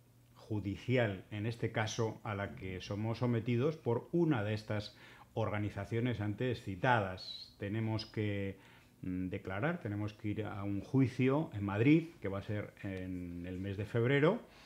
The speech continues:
por una querella presentada por la organización Prisoner Defenders, por su presidente, eh, que nada más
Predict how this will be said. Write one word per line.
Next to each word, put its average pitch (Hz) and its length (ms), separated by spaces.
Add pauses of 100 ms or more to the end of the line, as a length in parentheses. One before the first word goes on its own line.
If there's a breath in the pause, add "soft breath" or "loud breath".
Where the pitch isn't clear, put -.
(480 loud breath)
por 113 160
una 143 880
querella 151 600
presentada 127 680
por 104 140
la 101 80
organización 104 560
Prisoner 110 500
Defenders, 139 480
por 101 220
su 92 160
presidente, 113 840 (560 loud breath)
eh, 92 880 (160)
que 110 680 (140)
nada 101 560
más 107 340